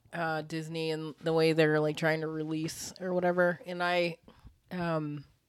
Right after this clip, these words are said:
like, saw something for, like, an advertisement for Clue,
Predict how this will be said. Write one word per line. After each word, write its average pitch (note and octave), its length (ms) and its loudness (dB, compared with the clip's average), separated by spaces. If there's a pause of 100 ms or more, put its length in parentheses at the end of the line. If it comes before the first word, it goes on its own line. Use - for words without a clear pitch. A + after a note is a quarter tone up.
(380)
like, F3+ 180 2
saw E3+ 280 4
something E3+ 480 0
for, D#3 500 0
like, F3 180 2
an D#3+ 100 0
advertisement D#3+ 760 2
for D3+ 140 0
Clue, E3 560 0